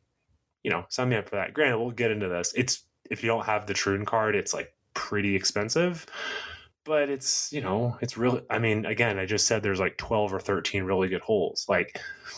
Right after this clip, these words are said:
most people are paying, you know, you were talking about Langdon Farm charging a hundred fifteen bucks. And, like, I'm not try-, I've never played it. I'm not trying to drive by shoot Langdon Farms, but if you're paying one fifteen for Langdon Farms, like, okay, like, buck up and pay whatever it is at Yocha, like, what, like,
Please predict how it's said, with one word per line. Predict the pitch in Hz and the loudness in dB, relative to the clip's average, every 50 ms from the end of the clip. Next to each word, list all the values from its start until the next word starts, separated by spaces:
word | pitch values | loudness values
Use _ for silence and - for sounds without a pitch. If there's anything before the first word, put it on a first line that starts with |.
| - - - - - _ _ | -12 -12 -12 -14 -16 _ _
most | - 117 117 113 | 0 0 2 2
people | - 117 110 - 110 | 2 0 0 0 0
are | 104 | 2
paying, | - - 104 101 101 98 98 - - | 2 2 4 2 0 0 -2 -4 -2
you | 117 104 | -2 -2
know, | 92 | 0
you | 95 110 | 2 2
were | 107 101 | 2 2
talking | 95 - 107 101 87 101 | 2 0 0 2 2 2
about | 104 - - | 2 2 0
Langdon | 101 107 107 107 101 95 90 | 2 2 4 6 4 4 2
Farm | - - 104 101 101 98 95 | 2 2 2 2 2 2 0
charging | - - 98 90 98 95 95 | -2 -2 -2 0 0 0 0
a | |
hundred | 95 - 98 98 95 87 | 0 0 0 0 0 0
fifteen | - 101 - - - 95 92 | 0 -4 -4 -2 -4 -4 -2
bucks. | 87 104 101 95 87 - - | 0 2 2 2 2 0 0
And, | 101 | 0
like, | 98 95 | 0 2
I'm | 104 | 2
not | 107 104 95 | 2 2 0
try-, | - - - | -2 -4 -2
I've | - 117 117 | 0 2 4
never | 127 120 101 95 | 4 2 2 0
played | - - - 123 113 | -4 -2 0 2 2
it. | 104 | 2
I'm | 98 | 2
not | 98 101 92 | 0 -2 -4
trying | - - 98 | -2 0 0
to | 95 | 0
drive | 90 - 101 101 92 | 0 0 0 0 2
by | 95 92 | 0 0
shoot | 92 - - 107 95 | 0 0 0 0 0
Langdon | 98 98 95 95 92 90 | 2 0 0 -2 -4 -2
Farms, | - 120 113 107 98 92 90 85 - | 0 2 2 2 2 0 -2 -2 -2
but | - 90 90 - | 0 -2 -2 -2
if | - - - - - - - - - - | -4 -6 -6 -6 -6 -8 -10 -14 -16 -10
you're | - | -2
paying | - 143 139 123 110 | 0 0 2 2 2
one | 110 120 117 104 | 0 0 -2 -2
fifteen | - 110 104 - - - 113 113 110 104 98 | -2 -4 -4 -4 -2 -2 0 2 2 0 -2
for | - - 95 | -2 -2 0
Langdon | 95 101 98 92 90 - | 0 0 0 0 -2 -2
Farms, | - 131 123 110 95 90 90 85 95 | 0 0 2 2 0 0 -2 -2 0
like, | 95 90 90 - - - - - - - - - - - - - - | 0 0 0 -2 -6 -12 -20 -20 -20 -20 -20 -20 -20 -20 -20 -20 -20
okay, | - - 214 202 165 | -4 0 2 2 2
like, | 120 101 92 - | 2 -2 -4 -4
buck | - 107 - - | -4 -4 0 2
up | 104 101 104 - - | 2 2 2 2 -2
and | 107 104 | -6 -6
pay | - - 113 110 107 | -2 0 0 2 2
whatever | 98 101 104 107 104 104 101 98 | 0 0 0 0 2 2 2 2
it | 98 | 2
is | 101 101 92 | 0 0 -2
at | 95 92 | -2 -2
Yocha, | 92 98 110 123 127 - 87 87 92 98 92 | 0 2 2 2 2 2 2 2 2 2 0
like, | 98 98 98 - | 0 0 2 0
what, | 101 - - | 0 0 0
like, | 104 107 95 | -2 -2 -2